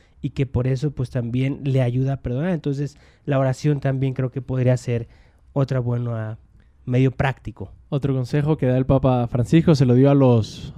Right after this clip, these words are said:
Speaker 2: a los recién casados y era de que todos los días no pueden pasar, o sea, no pueden irse a dormir sin antes haber dicho tres palabras, ¿no? Gracias, permiso y, y perdón, ¿no? Y perdóname, pues. Entonces, si, si nos hacemos como que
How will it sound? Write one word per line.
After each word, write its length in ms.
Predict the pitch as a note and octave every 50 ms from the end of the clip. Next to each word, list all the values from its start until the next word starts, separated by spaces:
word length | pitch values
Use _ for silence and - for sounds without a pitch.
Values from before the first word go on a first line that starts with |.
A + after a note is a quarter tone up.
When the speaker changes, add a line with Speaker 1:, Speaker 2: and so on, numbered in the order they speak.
| -
Speaker 2:
a 80 | - C3+
los 120 | B2 A#2+
recién 260 | B2 B2 - - C#3+ C3+
casados 640 | - C3 - E3 E3 D#3 C3+ A#2+ A2 - - - _
y 180 | - B2 B2
era 180 | B2 B2 C3 C3+
de 100 | C3 B2+
que 180 | C3 A#2+ A2+ A2+ - _ _ _
todos 180 | - D3 D#3 E3
los 140 | F3 D#3
días 480 | D3 F#3+ F#3 F3 E3+ E3 D3+ - - A#2+ C3+ _ _
no 180 | - B2+ B2+ A#2+
pueden 220 | B2+ C#3+ C#3 C#3 B2+
pasar, 420 | B2+ B2 - D3 C#3 B2+ - - B2+
o 40 | A#2
sea, 120 | - A#2
no 120 | A#2 A#2
pueden 200 | - - C#3+ D3
irse 180 | D3+ D3 - D#3+
a 20 | D#3
dormir 360 | D3 D3+ D3+ D#3+ D#3+ - - - _ _ _ _ - - _ _ -
sin 200 | - - A#2+ A#2+
antes 220 | B2+ B2 C3+ C3 C3
haber 140 | B2+ B2 B2
dicho 240 | C3+ C3 - C3+
tres 160 | - B2+ B2+ -
palabras, 440 | C3 B2 B2+ B2 A#2+ A2 G#2+ G#2 A2
¿no? 200 | A#2 B2+ C3 B2+ A#2 G#2 - _ _ _ - _
Gracias, 680 | - B2+ B2+ D3 D#3 - - F#3+ F#3+ F#3+ F3+ - - - - - - - - _ _ _ _ _ - _ - -
permiso 580 | - G#2+ A2 B2 D3 D3+ - - G3 G3+ F3+ -
y, 380 | - C3+ B2+ A#2 A2+ A2+ A2 -
y 120 | - A#2 -
perdón, 360 | A#2 A2 A2 A2 G#2 G2+ G2 - - _ - - _ -
¿no? 120 | A#2+ A#2+
Y 80 | B2 A#2+
perdóname, 480 | - A2 A2+ A2 G#2 G2+ G2 G2+ G#2
pues. 320 | - - A#2 - - - - - - _ _ _ _ _ _ _ -
Entonces, 520 | A#2 A#2 B2+ B2 C3+ C#3+ C3 - - -
si, 360 | - - D#3 D3 D3 C#3 C#3 -
si 140 | - - D3
nos 220 | C#3 C3+ C3+ B2 C#3
hacemos 360 | B2 A#2 D3 D#3 E3 E3 -
como 180 | - D3 C#3 B2+
que 260 | - C3 B2 A#2